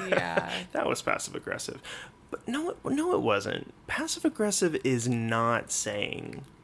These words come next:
Speaker 2: like, I was direct.
Speaker 1: Yeah,
Speaker 2: I said,
Speaker 1: you were
Speaker 2: "You sound
Speaker 1: direct.
Speaker 2: rude when you say that. Can you say why you're saying it?" Passive-aggressive is,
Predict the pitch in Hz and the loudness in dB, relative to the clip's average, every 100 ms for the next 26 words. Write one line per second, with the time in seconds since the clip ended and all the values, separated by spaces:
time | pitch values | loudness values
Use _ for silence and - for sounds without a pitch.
0 | - 147 - 170 254 135 120 104 110 - | 2 4 8 8 8 4 0 0 0 -2
1 | - - - - 226 208 160 151 135 143 | -8 -10 -12 -6 2 6 8 8 8 8
2 | 190 - 180 170 123 120 117 107 107 107 | 6 8 8 8 6 6 6 4 2 -2
3 | 117 123 117 110 - - - - - - | -2 2 2 2 0 0 0 -2 -6 2
4 | 135 143 - 107 104 101 117 131 143 147 | 4 4 4 0 0 0 0 0 2 2
5 | 151 160 160 - - - - - - - | 2 0 -2 -6 -14 -14 -16 -20 -20 -20
6 | - - - - 165 170 135 123 123 117 | -20 -20 -4 4 6 6 6 8 6 4
7 | 107 104 98 - | 4 4 2 -2